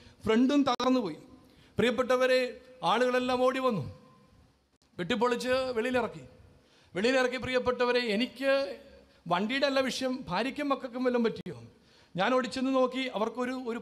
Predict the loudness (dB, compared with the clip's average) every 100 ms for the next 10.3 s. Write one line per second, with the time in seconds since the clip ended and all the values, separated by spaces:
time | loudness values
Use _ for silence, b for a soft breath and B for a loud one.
0 | -4 0 2 0 -2 -2 -2 -4 -4 -4
1 | -6 -2 0 0 B B B 0 2 2
2 | 0 0 -2 -4 -4 -4 -2 -2 -2 -4
3 | -4 -2 -2 0 -4 -6 B B B 0
4 | 2 0 0 -2 -2 0 0 0 -2 -2
5 | -2 0 0 0 -4 -4 -2 0 0 2
6 | 2 0 -4 -6 -8 -8 -4 -2 -2 -4
7 | -4 -6 -4 -4 -2 -2 0 -2 -2 -4
8 | -6 -8 -12 -18 -20 _ B B 0 2
9 | 2 0 2 2 2 0 0 2 0 0
10 | -2 2 2